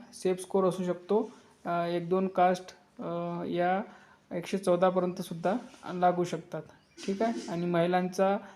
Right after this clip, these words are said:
अ, खूप कमी लागू शकतो, कारण की महिलांना इथे मार्क किती पडलेले आहे, तर शेवटी, शेवटी दिसत आहेत महिला. बघू शकता सर्व मेल कॅन्डिडेटच आहे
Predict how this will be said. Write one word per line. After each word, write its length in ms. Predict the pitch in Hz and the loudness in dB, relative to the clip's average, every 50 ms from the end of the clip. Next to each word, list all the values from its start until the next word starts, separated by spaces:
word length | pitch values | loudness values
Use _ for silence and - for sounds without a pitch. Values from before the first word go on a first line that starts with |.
| - - - _ _ - | -20 -20 -20 _ _ -8
अ, 80 | 175 180 - | -8 -6 -4
खूप 200 | - 180 185 - | -4 -4 -4 0
कमी 220 | - 185 185 190 190 | 0 0 2 2 2
लागू 180 | 185 175 185 | 2 2 0
शकतो, 400 | 180 - - - - - 196 233 214 - - - | 0 -2 -6 -8 -4 -4 -4 -4 -4 -8 -8 -6
कारण 260 | 175 170 175 180 180 | -6 -4 -4 -4 -6
की 500 | 175 - 180 175 175 180 180 196 190 - - - - - - - - | -6 -4 -2 -2 0 0 -2 -4 -8 -12 -18 -20 -20 -20 -20 -12 -8
महिलांना 560 | 175 170 175 175 180 180 180 180 180 185 185 | -6 -4 -4 -2 -2 -2 0 0 2 0 0
इथे 480 | 190 185 175 - 180 190 214 214 - - - - - _ _ _ _ _ _ _ - - - - - - - - - - - - - - - - - - - - - - | 0 -2 -4 -2 -2 -2 -2 -2 -6 -10 -18 -20 -20 _ _ _ _ _ _ _ -20 -20 -20 -20 -20 -20 -20 -20 -20 -20 -20 -20 -20 -20 -20 -20 -20 -20 -20 -20 -14 -8
मार्क 280 | 202 175 175 175 180 - - - | -2 0 2 2 2 0 -4 -6
किती 180 | - 185 185 190 | -6 -4 -4 -2
पडलेले 360 | 185 190 180 175 180 180 180 | 2 2 2 4 4 4 4
आहे, 120 | 180 190 190 190 - - - - _ _ _ _ - | 4 4 2 0 -8 -18 -20 -20 _ _ _ _ -6
तर 300 | 175 175 175 180 185 185 180 | -2 0 2 4 4 2 2
शेवटी, 340 | 180 - 180 175 175 - 185 | 0 0 0 0 0 0 0
शेवटी 260 | - 180 180 180 202 | 0 0 0 0 -2
दिसत 340 | 175 170 175 175 - - - | -2 0 -2 -2 -2 -2 -2
आहेत 120 | 180 180 180 - | -2 -2 -2 -2
महिला. 280 | 180 175 170 175 196 226 - - - - - - - - - - - - | -4 -2 -2 -2 -2 -4 -4 -10 -20 -20 -20 -20 -20 -20 -20 -20 -16 -12
बघू 260 | - - 180 175 175 | -8 -6 -4 -2 -2
शकता 220 | 170 185 - - 185 | -2 -2 -2 -2 -2
सर्व 240 | - 185 180 180 | 2 4 4 4
मेल 360 | 180 175 175 180 185 185 180 185 | 4 2 2 4 4 4 4 4
कॅन्डिडेटच 560 | 180 175 175 170 175 175 175 185 185 180 - | 4 2 4 2 0 0 2 2 0 2 2
आहे 180 | 175 175 185 | 0 0 0